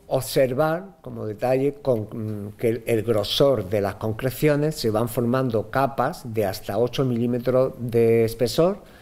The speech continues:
sucesivamente, por lo cual se llegan a alcanzar, a alcanzar espesores de concreciones muy elevados con mucho riesgo de desprendimiento. Y por último, ya para finalizar, las conclusiones globales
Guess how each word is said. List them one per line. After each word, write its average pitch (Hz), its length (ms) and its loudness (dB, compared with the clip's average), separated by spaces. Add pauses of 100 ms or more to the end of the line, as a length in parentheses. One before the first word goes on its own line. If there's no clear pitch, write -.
sucesivamente, 98 1000 -2
por 90 180 -6
lo 87 100 -2
cual 110 340 2
se 110 140 -2
llegan 107 280 0
a 107 60 0
alcanzar, 107 520 -2
a 113 80 -4
alcanzar 104 520 -2
espesores 113 720 0
de 113 80 2
concreciones 120 680 0
muy 120 280 2
elevados 143 480 4 (520)
con 123 140 2
mucho 131 380 2
riesgo 131 360 2
de 123 140 0
desprendimiento. 95 760 -8 (2250)
Y 120 60 -4
por 131 160 6
último, 151 380 4
ya 139 300 4
para 120 240 2
finalizar, 113 680 -4
las 113 200 -2
conclusiones 120 1000 -2
globales 151 600 4